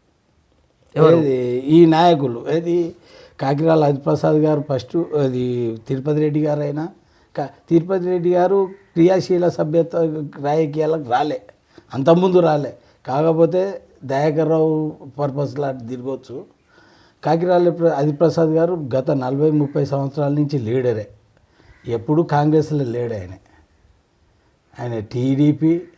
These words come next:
Speaker 2: ఆ, ఆ వర్గంలో, ఆ పాలక వర్గంలో ఉన్న కాంగ్రెస్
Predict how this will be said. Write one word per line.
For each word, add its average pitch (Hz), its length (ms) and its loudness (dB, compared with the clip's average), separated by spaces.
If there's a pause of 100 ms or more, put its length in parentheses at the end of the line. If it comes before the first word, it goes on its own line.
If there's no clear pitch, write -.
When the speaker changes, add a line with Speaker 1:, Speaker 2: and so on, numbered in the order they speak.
(720)
Speaker 2:
ఆ, 131 580 2
ఆ 127 180 4
వర్గంలో, 160 760 4 (100)
ఆ 127 160 0
పాలక 156 360 2
వర్గంలో 147 440 0
ఉన్న 147 160 -6
కాంగ్రెస్ 143 640 -4